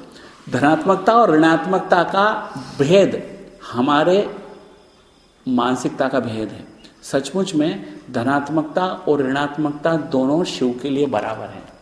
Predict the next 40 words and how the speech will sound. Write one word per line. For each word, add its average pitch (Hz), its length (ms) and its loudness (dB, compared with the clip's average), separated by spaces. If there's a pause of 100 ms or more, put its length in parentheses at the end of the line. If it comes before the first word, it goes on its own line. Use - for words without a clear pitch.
(140)
एक 127 220 -4
जैसे 135 180 -8
उसका 127 200 -6
दाहिना 120 320 -6
हाथ 127 240 -10
है, 180 120 -12 (340)
एक - 160 -18
उसका - 200 -18
बायां 101 220 -14
हाथ - 340 -18
है, - 760 -14
एक 120 140 -6
उसका 147 280 -6 (1040)
पैर 143 180 4
है 151 120 0
तो 147 100 -2
एक 120 160 0
उसका 113 200 -6
हाथ - 240 -10
है, - 60 -10 (220)
यानी 202 180 0
किसी 202 260 2
भी 202 100 4
तरह 196 160 6
से 190 120 2 (100)
उसके 233 280 4
लिए 233 280 6 (600)
धनात्मकता 156 640 0
ऋणात्मकता 147 560 -2
का 147 120 -4
कोई 147 160 4
भेद 107 200 -4
नहीं, 139 140 -2
उसके 185 200 0
लिए 190 100 2
दोनों 151 280 4
में 202 140 4
बराबर 156 400 6
से 190 240 4
वो 180 200 4